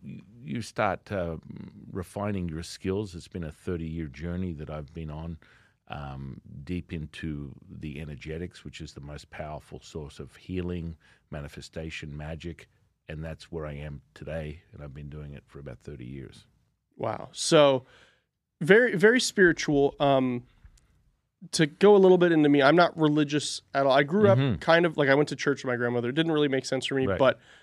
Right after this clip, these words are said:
Speaker 2: um, the same way I say I think it's idiotic to think that there's no aliens out there, like, we're the only life form,
Speaker 1: Right.
Speaker 2: I also think it's kinda idiotic to think there isn't such a thing as, like, energy.
Speaker 1: Right.
Speaker 2: And, uh, you were, you were kind of alluding to it before we started, but, like, with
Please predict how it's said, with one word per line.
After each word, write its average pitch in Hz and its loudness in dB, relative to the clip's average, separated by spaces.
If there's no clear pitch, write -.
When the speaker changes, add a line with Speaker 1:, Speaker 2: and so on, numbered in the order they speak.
Speaker 2:
um, 131 4
the 165 2
same 233 4
way 214 4
I 170 4
say 156 0
I 139 2
think 147 -2
it's 151 -6
idiotic 127 -2
to 135 -6
think 123 -6
that 120 -8
there's 120 -4
no 123 0
aliens 123 -4
out 120 -4
there, 123 -6
like, 113 -6
we're 127 -2
the 123 -2
only 123 -2
life 117 0
form, 127 0
Speaker 1:
Right. 98 -2
Speaker 2:
I 143 6
also 165 4
think 147 0
it's 143 -4
kinda 135 2
idiotic 123 0
to 127 -8
think 120 -6
there 127 -4
isn't 135 -2
such 127 -6
a 123 -10
thing 123 -6
as, 113 -6
like, 107 -8
energy. 123 -2
Speaker 1:
Right. 139 6
Speaker 2:
And, 123 4
uh, 117 4
you 170 6
were, 170 6
you 190 2
were 170 6
kind 160 4
of 139 0
alluding 143 4
to 143 0
it 131 -2
before 135 -4
we 135 0
started, 135 2
but, 127 -6
like, 120 -4
with 139 0